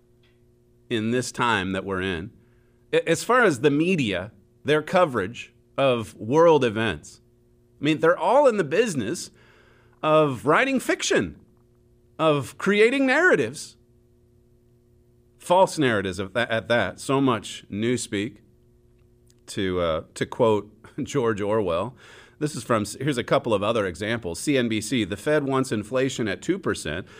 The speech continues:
but the economy may be fine with higher inflation."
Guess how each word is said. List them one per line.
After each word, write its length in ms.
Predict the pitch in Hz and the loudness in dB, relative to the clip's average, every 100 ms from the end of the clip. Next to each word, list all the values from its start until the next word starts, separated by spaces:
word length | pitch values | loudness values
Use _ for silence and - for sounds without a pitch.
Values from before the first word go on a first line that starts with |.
| - - | -20 0
but 300 | 123 131 120 | 2 2 0
the 100 | 135 | -2
economy 560 | 127 147 175 180 180 | 0 0 2 4 4
may 280 | 156 127 156 | 2 0 -2
be 200 | 139 147 | 0 -2
fine 500 | 139 113 127 139 143 | -2 0 2 2 0
with 160 | 98 - | -2 -2
higher 320 | 104 120 127 | -2 -2 -2
inflation." 680 | 127 117 95 87 85 78 | -4 -4 -4 -4 -8 -14